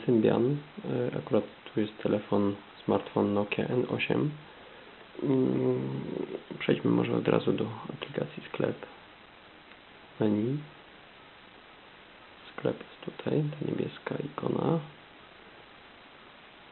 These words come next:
Witamy w sklepie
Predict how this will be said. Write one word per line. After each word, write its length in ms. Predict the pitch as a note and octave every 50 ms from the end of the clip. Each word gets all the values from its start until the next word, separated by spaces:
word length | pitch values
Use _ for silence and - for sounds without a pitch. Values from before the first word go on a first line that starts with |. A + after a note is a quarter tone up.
| - - - - - - - - - - - - - - - - - - - - - - - - - - - - - - - - - - - - - - - - - - - - - - - - - - - - - - - - - - - -
Witamy 380 | - A#2 A#2 A2+ G#2+ - A2+ -
w 120 | - -
sklepie 260 | - - - - -